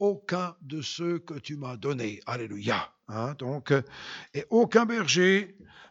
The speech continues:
même dans le travail le plus dur, n'aurait pu se plaindre comme le Seigneur aurait pu le faire, hein, s'il avait voulu,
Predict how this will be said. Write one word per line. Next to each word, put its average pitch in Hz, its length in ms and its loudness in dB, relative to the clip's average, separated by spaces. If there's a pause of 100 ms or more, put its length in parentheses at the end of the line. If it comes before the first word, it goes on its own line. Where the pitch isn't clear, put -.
même 196 280 2
dans 190 100 -2
le 190 100 -2
travail 190 360 0
le 180 100 0
plus 185 180 -6
dur, 185 320 4
n'aurait 170 240 2
pu 185 160 -8
se 165 140 -4
plaindre 165 420 -6
comme 156 240 -8
le 156 60 -6
Seigneur 160 480 -6
aurait 143 300 -2
pu 190 260 -4
le 123 100 -4
faire, 156 460 -2
hein, 151 340 -2
s'il 156 200 -6
avait 139 160 -6
voulu, 170 360 4